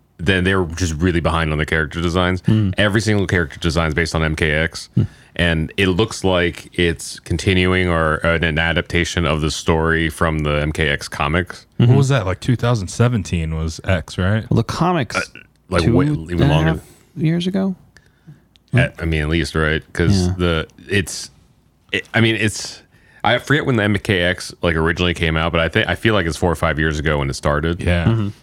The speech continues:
Speaker 1: and stuff. So it feels like this was supposed to come out in that era.
Speaker 3: Right.
Speaker 1: Um,
Speaker 3: And they, they just are rolling with it.
Speaker 1: but also, like, how quickly it, like, the trailers start coming out after they start, after they announced it.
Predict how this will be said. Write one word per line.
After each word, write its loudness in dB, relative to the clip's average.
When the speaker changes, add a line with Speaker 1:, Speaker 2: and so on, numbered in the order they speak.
Speaker 1:
and 2
stuff. 0
So 0
it 0
feels 0
like 0
this -2
was -4
supposed 0
to -6
come 0
out 0
in 2
that 0
era. 0
Speaker 3:
Right. -2
Speaker 1:
Um, 0
Speaker 3:
And 0
they, 0
they 2
just -2
are 0
rolling 2
with -2
it. -4
Speaker 1:
but 4
also, 2
like, 0
how 0
quickly 0
it, 2
like, 0
the 2
trailers 0
start 2
coming 2
out 2
after -2
they 2
start, 0
after 2
they 2
announced -2
it. -2